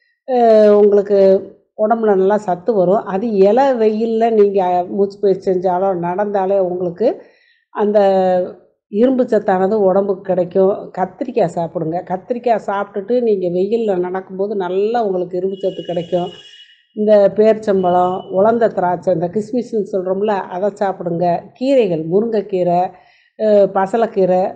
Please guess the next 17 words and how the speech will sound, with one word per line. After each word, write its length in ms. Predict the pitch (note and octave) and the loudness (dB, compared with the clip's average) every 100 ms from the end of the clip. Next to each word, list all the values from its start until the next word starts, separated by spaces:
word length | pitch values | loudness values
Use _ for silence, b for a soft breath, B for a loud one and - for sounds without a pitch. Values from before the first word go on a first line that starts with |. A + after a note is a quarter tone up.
| - | -8
பசலைக்கீரை, 520 | F#3 A3+ A3 A3 G#3+ | -4 -2 -2 -2 -2
முருங்கைக்கீரையில 640 | A3 A3 A3 A3 A3 C4+ | -2 -4 -4 -4 -2 -2
நிறைய 440 | A3+ E3+ G#3+ C4 C4 | -2 -2 -4 -2 -2
இரும்பு 320 | G3+ G#3+ G#3+ | 0 -4 -4
சத்து, 240 | G#3 G3+ | -4 -4
கால்சியம்லாம் 560 | G3+ F#3+ F#3+ G3 F#3+ G3+ | -6 -6 -4 -4 -2 -2
இருக்கு. 220 | F#3 F3+ | -2 -4
அதெல்லாம் 360 | F3+ E3+ G#3+ G#3+ | -6 -2 -2 -4
சாப்பிடுங்க. 640 | G3+ F#3+ F#3+ F3 E3+ E3+ F3 b b b b | -4 -6 -6 -6 -2 -4 -6 b b b b
இந்த 260 | - A3+ A3 G#3+ G#3 G3+ G3 G3 G3 | -8 0 4 6 6 4 4 4 4
நான்வெஜ் 500 | G#3 A3+ C#4 B3+ G#3 G#3 | 2 2 2 0 0 -2
சாப்பிட்றவங்களா 640 | A3 G#3 G#3 G3+ G3 F#3+ F#3+ | -2 -2 0 0 2 2 0
இருந்தா 420 | G3 A3 F#3 A3+ | 0 -2 -2 -2
ஆட்டோட 400 | A#3+ A3 F#3+ - - | 0 0 0 -2 0
சுவரொட்டி 380 | G#3+ B3+ A3 | 0 0 0
இருக்கு 340 | G3 F#3 F3 F3 | 0 0 -4 -6
பார்த்தீங்களாப்பா, 600 | F3 D#3+ E3 D#3 F3+ A#3+ | -6 -6 -6 -6 -6 -6